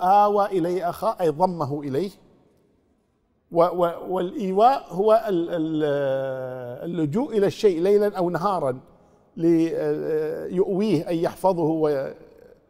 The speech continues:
ويضمه، سواء كان في الليل أو النهار، يسمى، يسمى المأوى، يسمى المأوى. ولذلك سميت الجنة جنة المأوى، التي يعيش فيها الناس ويأوون ويلجؤون إليها.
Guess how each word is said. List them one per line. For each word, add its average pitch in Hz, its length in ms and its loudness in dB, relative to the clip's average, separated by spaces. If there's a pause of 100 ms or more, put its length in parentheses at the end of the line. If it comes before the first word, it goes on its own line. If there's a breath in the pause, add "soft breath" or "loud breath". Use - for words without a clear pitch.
(400)
ويضمه، 196 800 2 (220)
سواء 233 240 -2
كان 208 260 -2
في 151 100 -8
الليل 202 260 0
أو 175 80 0
النهار، 202 220 -2
يسمى، 190 300 -6
يسمى 185 380 -4
المأوى، 156 540 0 (640)
يسمى 190 340 0
المأوى. 131 460 0 (1400)
ولذلك 165 200 2
سميت 190 420 -2
الجنة 175 320 -2
جنة 175 360 -4
المأوى، 151 540 -2 (760)
التي 185 460 -2
يعيش 180 460 -6
فيها 165 220 0
الناس 180 320 -2
ويأوون 180 460 2 (920)
ويلجؤون 185 480 2
إليها. 127 480 -4